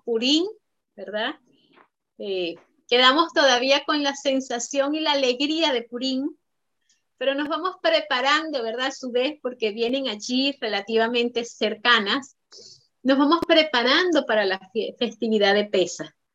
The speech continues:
Ahora nos vamos preparando para quitar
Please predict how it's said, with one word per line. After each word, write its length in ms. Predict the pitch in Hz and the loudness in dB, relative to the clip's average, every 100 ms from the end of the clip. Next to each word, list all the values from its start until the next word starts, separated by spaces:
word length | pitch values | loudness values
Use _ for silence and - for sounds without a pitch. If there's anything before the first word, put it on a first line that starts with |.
| _ - - - | _ -20 -8 2
Ahora 180 | 233 | 4
nos 140 | 285 294 | 4 4
vamos 240 | 262 285 - | 2 0 2
preparando 760 | 277 277 214 226 262 285 311 | 2 2 2 2 2 0 -2
para 240 | 311 277 220 | -2 -2 -2
quitar 560 | - 214 233 240 262 | -6 -8 -2 -2 -4